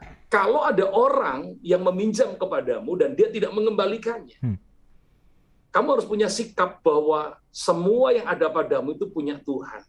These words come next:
Speaker 2: Oh.
Speaker 1: Dan kamu cuman pengelola saja.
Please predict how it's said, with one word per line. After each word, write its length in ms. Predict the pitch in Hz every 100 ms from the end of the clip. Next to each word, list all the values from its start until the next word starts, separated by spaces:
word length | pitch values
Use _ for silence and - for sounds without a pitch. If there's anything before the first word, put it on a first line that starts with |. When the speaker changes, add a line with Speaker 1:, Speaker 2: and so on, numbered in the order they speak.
| _ -
Speaker 2:
Oh. 280 | 107 95 87 - _ _ _ _ _ _
Speaker 1:
Dan 200 | - 131
kamu 300 | 160 147 185
cuman 400 | 165 147 156 160 147
pengelola 680 | - 165 156 143 131 120 110
saja. 400 | 110 101 117